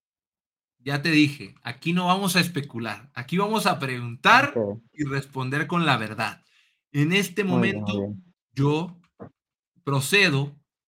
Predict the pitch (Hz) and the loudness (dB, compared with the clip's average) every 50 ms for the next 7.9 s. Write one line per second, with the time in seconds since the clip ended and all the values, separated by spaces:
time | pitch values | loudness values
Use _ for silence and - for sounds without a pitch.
0 | _ _ _ _ _ 127 127 131 135 147 156 160 160 170 175 170 175 175 175 170 | _ _ _ _ _ -12 -8 -4 -2 0 0 0 0 0 0 0 2 0 0 0
1 | - - 190 190 180 175 165 151 139 - 123 117 - 147 160 165 147 147 131 120 | 0 0 0 0 0 0 0 0 0 -2 -6 -4 -2 -2 -2 -2 -2 -4 -8 -8
2 | 120 - - 147 151 147 147 139 143 123 117 123 131 135 139 151 156 180 190 185 | -8 -6 -4 -2 -2 -2 -4 -4 -4 -6 -6 -6 -6 -4 -2 0 2 2 4 4
3 | 165 131 135 139 139 147 160 175 180 196 208 208 208 185 185 175 208 202 202 175 | 4 2 2 0 0 0 0 -2 -2 0 -2 0 0 0 0 0 -2 -2 2 2
4 | 156 139 139 160 156 190 180 156 151 151 151 175 175 185 175 175 147 - 156 151 | 2 2 2 0 -2 0 0 2 0 0 0 0 -2 -2 -2 -2 -6 -2 -2 -2
5 | 143 147 165 165 165 170 170 180 180 175 160 135 123 120 113 - - 175 185 180 | -2 0 -2 -2 0 2 2 0 2 2 0 0 0 0 -6 -2 4 4 6 6
6 | 160 139 123 110 - 117 120 - 123 123 147 151 147 160 - - - 123 - - | 6 4 2 0 -2 -6 -6 -6 -4 -2 -2 0 0 -2 -6 -6 -4 -2 4 6
7 | 185 190 190 202 202 202 190 - 202 202 202 202 196 202 214 226 262 | 6 6 6 6 4 2 6 6 6 8 8 6 6 6 6 4 2